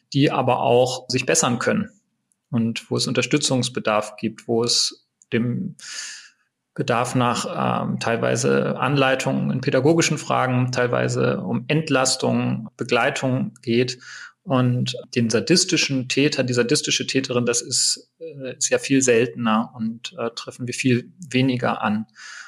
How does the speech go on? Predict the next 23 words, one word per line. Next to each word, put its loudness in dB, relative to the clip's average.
Und 0
da 4
möchte 0
ich 0
appellieren 0
an 0
alle, 4
die -2
sich -2
mit -2
dem 0
Thema 2
beschäftigen. 0
Und -2
das 0
sind 0
tatsächlich -4
fast -4
alle 0
von -2
uns 2
Gesundheitsfachkräften -2
im -2